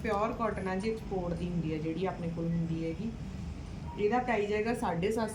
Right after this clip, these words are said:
ਸੌ ਰੁਪਏ ਤੇ ਇਹਦਾ ਹੈਗਾ ਗਾ ਸਾਢੇ ਪੰਜ ਸੌ। ਸ਼ਿਪਿੰਗ ਸਾਰਿਆਂ ਦੀ ਫ੍ਰੀ ਹੋਊਗੀ ਜੀ। ਇਹਨਾਂ 'ਤੇ ਡਿਜ਼ਾਈਨ ਤੁਸੀਂ ਆਪਾਂ ਨੂੰ ਮੈਸੇਜ ਕਰਕੇ ਸਾਰਿਆਂ ਦੇ ਕਰਵਾ ਸਕਦੇ ਹੋਗੇ।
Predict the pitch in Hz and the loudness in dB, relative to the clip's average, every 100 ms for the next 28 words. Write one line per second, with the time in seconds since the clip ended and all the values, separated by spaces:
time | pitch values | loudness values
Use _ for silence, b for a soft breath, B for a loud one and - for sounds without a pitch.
0 | - 208 196 208 208 208 B B B B | -2 -2 -2 0 -2 -4 B B B B
1 | - 226 208 214 226 240 214 196 202 220 | -4 -4 0 0 2 0 0 0 2 2
2 | 240 254 208 175 214 196 170 - 175 175 | 2 2 0 2 2 2 0 -2 -6 -6
3 | - - 240 220 233 233 233 214 226 240 | -8 -4 -2 2 4 4 2 2 2 2
4 | - 196 190 220 190 180 196 208 226 - | 0 -2 0 0 2 2 2 0 -2 -2
5 | - - - - - - - 226 240 262 | 2 2 2 -6 -4 -4 0 2 4 4
6 | 269 226 214 214 226 240 254 247 240 233 | 2 4 4 4 2 0 0 0 2 0
7 | 226 226 220 208 220 226 220 214 226 220 | 2 2 2 2 2 2 2 0 0 0
8 | 220 - - - - 208 202 226 254 247 | -2 -2 -8 -6 -2 0 0 2 2 0
9 | 233 190 180 180 196 190 196 202 208 | 0 2 2 0 -2 4 4 4 2